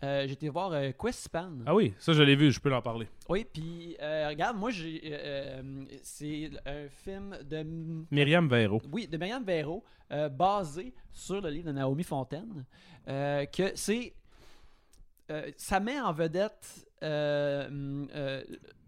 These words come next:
Speaker 1: deux, euh, actrices d'origine Innu,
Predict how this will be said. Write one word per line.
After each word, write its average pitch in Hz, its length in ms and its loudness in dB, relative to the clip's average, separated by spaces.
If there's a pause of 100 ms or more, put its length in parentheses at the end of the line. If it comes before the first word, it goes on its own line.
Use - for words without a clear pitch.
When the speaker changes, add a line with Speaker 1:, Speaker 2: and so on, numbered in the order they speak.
(720)
Speaker 1:
deux, 175 460 6
euh, 143 240 4
actrices 170 500 -4
d'origine 143 500 -2
Innu, 151 280 -2